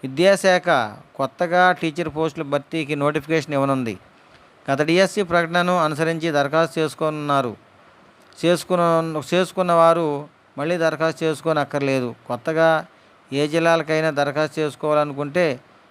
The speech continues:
ఛాన్స్ ఇవ్వాలనుకున్నారు. ఈ ఏడాది డిసెంబర్ ముప్పై ఒకటి నాటికి పోస్టుల భర్తీ ప్రక్రియ పూర్తి చేసేందుకు ఉత్తర్వులు జారీ అయ్యాయి. మొత్తం ప్రక్రియను ఆరు నెలల్లోపే పూర్తి చేయనున్నారు. ఈ పోస్టులు జిల్లాల వారీగా ఖాళీలు ఇలా ఉన్నాయి.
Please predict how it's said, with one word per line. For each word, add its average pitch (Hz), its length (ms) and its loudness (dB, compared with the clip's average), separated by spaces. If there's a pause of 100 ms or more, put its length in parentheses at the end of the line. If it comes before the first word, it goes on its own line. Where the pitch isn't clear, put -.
(220)
ఛాన్స్ 160 320 0
ఇవ్వాలనుకున్నారు. 135 800 0 (460)
ఈ 151 160 0
ఏడాది 165 600 2
డిసెంబర్ 175 400 -4
ముప్పై 156 240 -4
ఒకటి 156 200 -2
నాటికి 156 540 -2 (420)
పోస్టుల 180 300 2
భర్తీ 165 340 0
ప్రక్రియ 151 460 -2
పూర్తి 151 360 -6
చేసేందుకు 151 720 -4
ఉత్తర్వులు 156 400 0
జారీ 139 300 0
అయ్యాయి. 131 360 -2 (500)
మొత్తం 175 320 0
ప్రక్రియను 160 680 -2 (540)
ఆరు 147 220 2
నెలల్లోపే 175 680 0
పూర్తి 160 380 -6
చేయనున్నారు. 139 540 -2
ఈ 151 40 0
పోస్టులు 175 800 4 (400)
జిల్లాల 185 400 4
వారీగా 185 720 4
ఖాళీలు 160 680 -2
ఇలా 147 220 2
ఉన్నాయి. 139 440 2